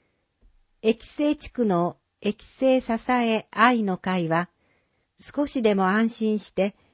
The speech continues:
楽しく住み続けられる地域を目指し、地区住民のちょっとした困りごとへの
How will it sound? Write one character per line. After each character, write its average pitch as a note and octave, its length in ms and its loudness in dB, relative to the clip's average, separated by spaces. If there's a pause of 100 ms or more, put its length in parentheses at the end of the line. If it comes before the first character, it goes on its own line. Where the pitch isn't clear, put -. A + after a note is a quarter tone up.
(120)
楽 B3+ 280 0
し - 120 -14
く A3 140 -4
住 A3 180 -2
み A#3+ 160 0
続 B3 280 -2
け A#3+ 160 0
ら A3+ 160 0
れ A3+ 120 0
る G#3+ 200 0
地 B3+ 240 -2
域 G3+ 240 0
を F3 100 2
目 E3+ 100 0
指 F3+ 200 -2
し、 E3 320 -4 (1080)
地 - 160 -8
区 C#4 220 0
住 C4+ 220 2
民 G#3 240 2
の F3+ 100 2
ち - 160 -2
ょ - 40 2
っ - 20 -12
と - 200 -2
し - 120 -6
た B3+ 180 0
困 B3+ 300 2
り C4+ 100 2
ご B3+ 140 2
と B3+ 180 2
へ A#3 160 4
の E3+ 300 -2